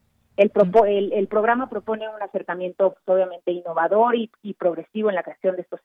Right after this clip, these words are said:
espacios, así como el reuso de las transformaciones de las estructuras existentes. Y, y bueno, pues si les interesa más saber acerca del tema, los invito a que visiten la página del, del puea, del Programa Único de Especializaciones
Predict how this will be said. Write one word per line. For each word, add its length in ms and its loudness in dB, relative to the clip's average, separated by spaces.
espacios, 440 0
así 260 -10
como 220 -4
el 80 -4
reuso 340 -2
de 100 2
las 220 -4
transformaciones 960 -4
de 80 0
las 160 -2
estructuras 480 0
existentes. 640 -4
Y, 540 0
y 120 -2
bueno, 240 4
pues 160 -14
si 80 -4
les 200 -4
interesa 840 2
más 240 -6
saber 280 0
acerca 420 -4
del 160 -2
tema, 360 -4
los 200 -8
invito 260 -8
a 40 -6
que 120 -6
visiten 420 -10
la 100 -8
página 520 -6
del, 300 -2
del 200 2
puea, 480 4
del 140 -4
Programa 420 -2
Único 360 -8
de 80 -4
Especializaciones 1040 -10